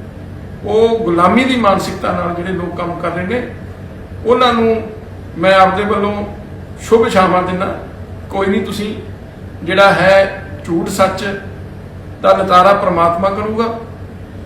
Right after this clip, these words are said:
ਤੁਸੀਂ ਆਪਦਾ ਗੁਲਾਮੀ ਜਿਹੜੀ ਹੈ ਉਹ ਜ਼ੰਜੀਰਾਂ ਨੂੰ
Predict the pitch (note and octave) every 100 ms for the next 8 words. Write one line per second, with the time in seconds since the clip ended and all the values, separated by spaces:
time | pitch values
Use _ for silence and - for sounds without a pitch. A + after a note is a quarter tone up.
0 | - - G3+ B3 A#3+ F#3+ G#3 G#3 G#3 G#3
1 | - - D#3+ E3+ F#3 F#3+ G#3 G3+ G3+ -
2 | - - F3 F#3+ G3 E3 F#3+ G3 F#3+ F3+
3 | E3+ F3+ F#3+ F#3+ G3